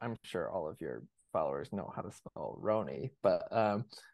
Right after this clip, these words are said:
yeah, no, the only thing I have to plug is if you're in New York, um, I'm writing the songs for a Hanukkah musical this year, and it's going up on December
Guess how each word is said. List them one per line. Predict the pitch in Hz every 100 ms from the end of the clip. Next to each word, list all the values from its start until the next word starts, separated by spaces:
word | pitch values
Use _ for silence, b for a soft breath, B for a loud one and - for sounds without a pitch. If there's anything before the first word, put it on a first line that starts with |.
| -
yeah, | 160
no, | 175 175
the | 170
only | - 165 185
thing | 202 190
I | 175
have | 160 151 147 143
to |
plug | 147 - 131 139 139
is | 113 123 127
if | 131 127
you're | 139
in | - 135
New | 143 143
York, | 139 127 127 131 131 - -
um, | 123 120 110
I'm | 117 123
writing | 123 131 120
the | 123
songs | - 120 123
for | - 113
a |
Hanukkah | 104 120 131 147 - 120
musical | 107 98 113 107
this | 95 98 -
year, | 95 92 101 104 -
and | 104
it's | 98
going | - 113 117 113
up | 113 113 -
on | 110 107 110 110 b b _ -
December | 117 - - 131 151 165 165 160